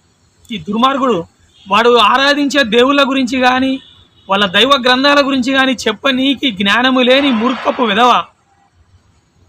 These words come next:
అన్యాయంగా యేసుక్రీస్తు వారిని, బైబిల్ గ్రంథాన్ని అవమానపరుచుకుంటూ ఇరవై ఐదో తారీఖు మే రెండు వేల ఇరవై నాలుగు నాడు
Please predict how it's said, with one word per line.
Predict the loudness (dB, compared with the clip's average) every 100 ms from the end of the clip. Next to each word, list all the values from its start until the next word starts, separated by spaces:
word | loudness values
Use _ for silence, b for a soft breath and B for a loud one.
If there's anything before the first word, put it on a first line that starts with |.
| _ _ _ -20 -6
అన్యాయంగా | -2 0 2 2 0 2
యేసుక్రీస్తు | 2 0 -2 -2 -2 0
వారిని, | 2 2 2
బైబిల్ | 0 0 0
గ్రంథాన్ని | -2 0 0 0 -2 -4 b b b -4
అవమానపరుచుకుంటూ | 0 2 0 0 -2 -2 -4 -2 0 -2 -4 -12 _ _ -10
ఇరవై | -2 0 2
ఐదో | 0 0 0
తారీఖు | 0 0 0 -2 -4 -4 -4 -6 -14 -10
మే | -2 2 2 -2 -8 -20 -12 -6
రెండు | -4 0
వేల | 2 2
ఇరవై | 2 2 0 2
నాలుగు | 2 0
నాడు | 0 0 0 -2